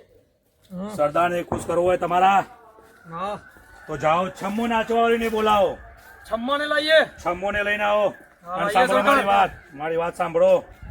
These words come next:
Speaker 2: આ તો હું બહાર નતો નીકળ્યો,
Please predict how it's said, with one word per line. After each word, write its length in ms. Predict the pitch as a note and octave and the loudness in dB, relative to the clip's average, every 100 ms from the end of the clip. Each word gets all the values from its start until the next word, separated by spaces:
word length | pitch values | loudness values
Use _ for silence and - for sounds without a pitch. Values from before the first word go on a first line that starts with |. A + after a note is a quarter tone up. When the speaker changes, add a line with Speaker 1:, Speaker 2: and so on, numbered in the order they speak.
| - - - A5 G#5+ - - _ _ _ _ _ | -18 -20 -20 -20 -20 -20 -20 _ _ _ _ _
Speaker 2:
આ 120 | C#3+ D#3 | -2 2
તો 140 | F#3+ | 2
હું 160 | F#3 F#3+ | 2 4
બહાર 180 | F#3+ | 4
નતો 260 | G3 G3 G3 | 2 -4 -4
નીકળ્યો, 360 | G3 G3 G3 | -4 0 2